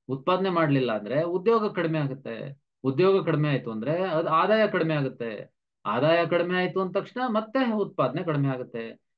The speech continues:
ಉತ್ಪಾದನೆ ಕಡಿಮೆ ಆಗಿದೆ, so ಜನರ ಹತ್ರ ಹಣ ಇಲ್ಲ. ಹಣ ಇಲ್ಲ ಅಂತೇಳಿ ಕಡಿಮೆ ಬೇಡಿಕೆ ಇಟ್ಕೊಂಡಿದ್ದಾರೆ.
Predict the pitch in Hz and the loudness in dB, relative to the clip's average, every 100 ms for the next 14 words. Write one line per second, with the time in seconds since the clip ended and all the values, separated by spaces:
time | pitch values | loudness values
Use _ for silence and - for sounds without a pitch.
0 | _ 139 143 185 196 196 196 185 190 185 | _ -2 0 2 2 2 0 0 0 0
1 | 185 240 247 - _ _ 190 202 202 - | 2 0 -2 -10 _ _ 0 0 0 -6
2 | 120 160 165 151 165 185 151 151 156 123 | -2 -2 0 -2 0 0 2 0 0 -2
3 | 113 98 95 _ _ - 156 196 160 131 | -4 -8 -12 _ _ -2 0 2 4 4
4 | 110 107 110 110 139 156 156 _ - 196 | 2 -2 -4 0 0 -2 -6 _ 0 2
5 | 185 139 107 104 214 190 147 123 104 98 | 2 0 -2 -2 -2 -2 -4 -4 -8 -10
6 | 80 - | -12 -16